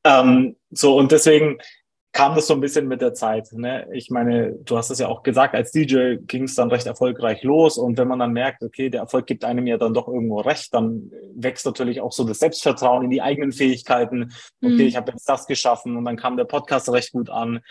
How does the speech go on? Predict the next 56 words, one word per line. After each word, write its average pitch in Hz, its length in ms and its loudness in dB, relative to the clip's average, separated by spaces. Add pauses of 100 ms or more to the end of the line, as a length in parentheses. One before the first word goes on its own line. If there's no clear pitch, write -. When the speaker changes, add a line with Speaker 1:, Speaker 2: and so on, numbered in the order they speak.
(180)
Speaker 1:
Dann 120 140 -2
spricht - 280 -4
man 127 140 0
mit 120 140 -2
den 120 80 -2
ersten 123 320 -4
richtig 123 320 -6
bekannten 127 420 -2
Leuten, 117 360 4
irgendwie 113 200 -4
mal 110 160 -2
mit 113 160 -4
El 117 160 -4
Hotzo 113 360 -4
oder 110 200 -2
mit 110 160 -6
Bestseller-Autoren 117 840 -4
oder 113 120 -4
mit 117 120 0
dem 120 40 -4
Oberbürgermeister 117 760 -2
und 107 120 -6
so. 113 160 -2 (520)
Und, 120 260 2
äh, 117 260 4 (220)
sie 117 180 -8
merkt 131 240 0
dann 127 120 2
auch, 123 160 -2
dass 131 160 -2
die 139 80 -2
Leute 127 240 2
auf 123 60 0
einen 120 140 0
aufmerksam 123 540 -4
werden 117 340 -4
und 117 160 -10
so. 117 140 -4
Das 107 140 -10
sind 143 100 -6
dann 139 100 -2
so 131 100 -6
die 117 140 -2
ersten 127 400 -4
kleinen 123 380 -6
Erfolge. 127 580 -4 (380)
Und 139 160 0
die 156 60 0
muss 165 160 -2
man 151 80 2
ja 131 60 4
auch 151 120 0
irgendwie 151 240 -4
feiern. 147 180 2
Und 135 220 -8 (120)
da 139 440 0